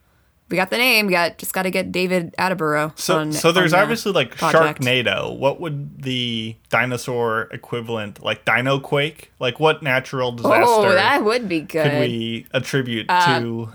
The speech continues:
Speaker 2: dinosaurs?
Speaker 1: well, well, Jurassic Park basically co-, corners the market with it.
Speaker 2: Yeah, true.
Speaker 1: Um, trying to think of something good. Other Death of Dino is just a good name
Speaker 2: Yeah,
Speaker 1: that came
Speaker 2: I like
Speaker 1: up, so
Speaker 2: that.
Speaker 1: I'm, I'm trying hard to think of something else.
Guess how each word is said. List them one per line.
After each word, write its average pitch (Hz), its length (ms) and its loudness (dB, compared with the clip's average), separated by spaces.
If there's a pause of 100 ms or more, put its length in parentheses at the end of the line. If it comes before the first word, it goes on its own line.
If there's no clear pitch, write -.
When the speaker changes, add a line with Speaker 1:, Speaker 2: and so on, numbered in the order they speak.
(180)
Speaker 2:
dinosaurs? - 640 -6
Speaker 1:
well, 220 300 -2 (340)
well, 233 140 0
Jurassic 247 520 2
Park 190 320 2
basically 196 480 2
co-, 208 280 0
corners 220 400 0
the 196 100 0
market 190 380 0
with 165 180 -2
it. 147 80 0
Speaker 2:
Yeah, 135 240 4
true. 117 380 -4 (960)
Speaker 1:
Um, 165 520 0 (3500)
trying 269 200 -8
to 294 40 -4
think 247 140 -2
of 226 80 -4
something 220 220 -2
good. 190 160 2
Other 180 220 2
Death 185 400 0
of 262 140 -2
Dino 208 340 2
is 220 120 0
just 240 140 -4
a 254 60 0
good 208 300 2
name 208 280 2
Speaker 2:
Yeah, 120 260 4
Speaker 1:
that 117 120 -4
came - 80 0
Speaker 2:
I 143 40 4
like 120 180 2
Speaker 1:
up, - 40 -18
so 117 60 -2
Speaker 2:
that. 175 120 0
Speaker 1:
I'm, 175 180 -4
I'm 190 120 -2
trying 226 240 -2
hard 208 400 -2
to 220 280 -2
think 214 240 -6
of 208 60 -4
something 214 280 -6
else. 233 500 -6